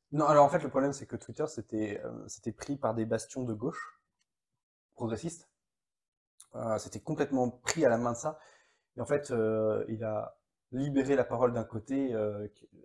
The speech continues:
qui était, du coup, les conservateurs, il a redonné, redonné du pouvoir et la liberté de s'exprimer.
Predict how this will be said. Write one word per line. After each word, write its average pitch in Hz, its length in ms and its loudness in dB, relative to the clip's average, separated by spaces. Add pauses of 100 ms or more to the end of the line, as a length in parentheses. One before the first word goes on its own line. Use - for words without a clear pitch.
(160)
qui 110 80 -12
était, 120 260 -8
du 110 160 -10
coup, 139 100 -6
les 127 80 -2
conservateurs, 110 440 -8
il 120 80 -4
a 104 40 0
redonné, 110 360 -6
redonné 131 360 -2
du 120 120 -10
pouvoir 127 420 2
et 117 80 -2
la 110 80 -4
liberté 117 380 -4
de 120 80 -8
s'exprimer. - 440 -16